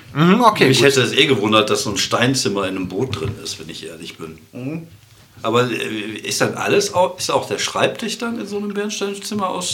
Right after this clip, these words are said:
Speaker 2: Stein, oder ist
Speaker 3: Alles
Speaker 2: das
Speaker 3: aus Stein. Ich
Speaker 2: alles
Speaker 3: zeige ihm
Speaker 2: aus
Speaker 3: nochmal die
Speaker 2: Stein?
Speaker 3: Bilder aus den, aus den, äh, preußischen Archiven und
Speaker 2: Oh.
Speaker 3: sage, "John, wenn wir das machen, wenn wir das geschafft haben, werden wir nicht nur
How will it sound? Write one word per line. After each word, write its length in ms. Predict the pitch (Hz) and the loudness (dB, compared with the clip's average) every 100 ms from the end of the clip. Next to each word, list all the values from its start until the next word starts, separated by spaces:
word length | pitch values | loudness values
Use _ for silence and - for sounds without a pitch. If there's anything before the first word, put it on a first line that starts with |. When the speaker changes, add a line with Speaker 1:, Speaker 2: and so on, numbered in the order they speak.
| - | -6
Speaker 2:
Stein, 360 | - 156 202 147 | 0 2 2 4
oder 380 | 139 135 131 - | 6 8 6 0
ist 60 | |
Speaker 3:
Alles 120 | 147 127 | -2 -2
Speaker 2:
das 40 | 113 | -4
Speaker 3:
aus 80 | |
Stein. 120 | - 117 - - - - | -6 -10 -14 -16 -16 -14
Ich 100 | 127 | -4
Speaker 2:
alles 100 | - | 2
Speaker 3:
zeige 120 | 170 185 | 2 4
ihm 40 | |
Speaker 2:
aus 60 | 170 | 4
Speaker 3:
nochmal 220 | 165 147 | 6 4
die 60 | 139 | 4
Speaker 2:
Stein? 120 | 160 | 4
Speaker 3:
Bilder 360 | 160 135 127 123 | 6 4 2 -4
aus 240 | 123 - | -6 -6
den, 460 | 123 117 117 113 113 | -4 -4 -6 -10 -12
aus 180 | 110 - | -12 -10
den, 300 | 120 113 107 | -10 -10 -10
äh, 340 | 104 104 107 107 _ - - - - - - | -8 -6 -8 -10 _ -20 -18 -14 -14 -14 -4
preußischen 880 | - 160 160 160 156 139 139 131 | 4 4 4 0 0 -2 0 -2
Archiven 720 | 131 - 151 147 120 117 110 - - | -4 -6 -4 -6 -8 -10 -12 -16 -10
und 80 | 113 | -2
Speaker 2:
Oh. 60 | |
Speaker 3:
sage, 420 | - 120 123 117 117 - _ _ - - - - - - - | 0 2 2 0 -4 -16 _ _ -20 -20 -20 -20 -20 -16 0
"John, 320 | 147 156 131 | 2 4 2
wenn 120 | 139 | 4
wir 80 | 143 | 4
das 260 | 160 165 165 | 4 0 0
machen, 260 | 151 135 | 0 0
wenn 100 | 139 | -2
wir 80 | 139 | 0
das 120 | 151 | -2
geschafft 360 | 135 135 - - | -2 -4 -4 -4
haben, 300 | 113 113 117 | -6 -6 -4
werden 200 | 139 135 | -4 -2
wir 100 | 135 | -4
nicht 200 | 160 147 | -6 -6
nur 380 | 131 123 120 | -2 -2 -4